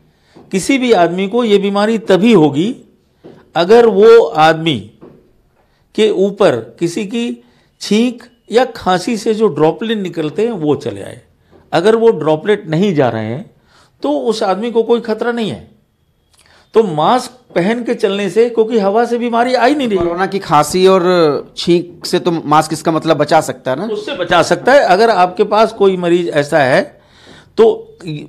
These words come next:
Speaker 1: बचने वाले से ज़्यादा जरूरी यह है कि जिसको भी डाउट है कि मुझे खांसी जुकाम है या कोरोना हो सकता है, वो जरूर मास्क पहुँचे, पहने, क्योंकि वो दूसरे को ना बचा, दूसरे को बचा पाए।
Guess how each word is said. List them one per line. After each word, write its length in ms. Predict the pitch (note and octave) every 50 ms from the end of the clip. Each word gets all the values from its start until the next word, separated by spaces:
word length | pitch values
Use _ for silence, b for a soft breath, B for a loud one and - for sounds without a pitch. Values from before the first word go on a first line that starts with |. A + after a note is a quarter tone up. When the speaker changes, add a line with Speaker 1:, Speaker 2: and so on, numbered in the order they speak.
| - _ F3 F#3 F#3 - _ - - - F3 F3 D3 B2
Speaker 1:
बचने 440 | B2 D#3+ D#3+ D#3+ - A#3 A#3+ C#4+ D4
वाले 260 | C4+ B3 A#3 A3+ A3+
से 140 | G3+ - A3
ज़्यादा 300 | F#3 F#3 F#3+ G3 G#3+ A#3
जरूरी 360 | G#3+ F3+ F#3+ F3 F3 F#3 F#3
यह 220 | F#3 F3+ F3+ F3 E3+
है 140 | F#3+ A3+ A3+
कि 120 | G#3+ G#3
जिसको 380 | E3 D#3+ E3+ D#3+ - - A#3+ C4
भी 120 | A3 A#3
डाउट 320 | G3 D#3+ D#3+ D#3+ D#3+ D3+ D#3+
है 120 | E3 F#3+ G3
कि 80 | G3
मुझे 240 | F3 F3 E3+ F3+ G3
खांसी 320 | F#3+ E3 D#3+ D#3 - E3+
जुकाम 420 | E3+ D3 D3+ - D3 C3 B2+ B2 B2
है 140 | C#3 E3+ G3
या 120 | G3+ F3+
कोरोना 420 | - - D3+ C#3+ C#3+ D3+ D3+ D#3
हो 220 | D3+ C#3 C#3 E3 E3+
सकता 300 | E3 D3+ - - - A#2+
है, 240 | A#2+ C#3 F#3 G#3 B B B B B B B B
वो 200 | D3+ F#3+ C4 D4+
जरूर 320 | B3 G#3+ A#3 A3 A#3 A#3 G#3
मास्क 420 | F#3+ E3+ E3 E3+ D#3+ - - F#3
पहुँचे, 340 | D#3+ D3 D3 C#3+ E3+ G#3 A3+
पहने, 580 | A3 A3 - D#3+ C#3+ E3+ D#3 D3 D#3 D3+ C3+ A2 F#2 - - b b b b b b
क्योंकि 200 | F#3 G#3 G#3 -
वो 180 | B3+ B3+ C4+ B3
दूसरे 500 | F#3 D3 C#3 D#3 D#3+ - - F#3+ F3+ F#3
को 120 | - D3
ना 120 | C#3 A#2+ A2
बचा, 240 | G#2 G#2 - - -
दूसरे 440 | C#3 B2 C#3 F3 F3 - - G#3
को 100 | G3 E3+
बचा 260 | B2+ A#2+ A2 - A#2 G2+
पाए। 260 | - - F#2 F2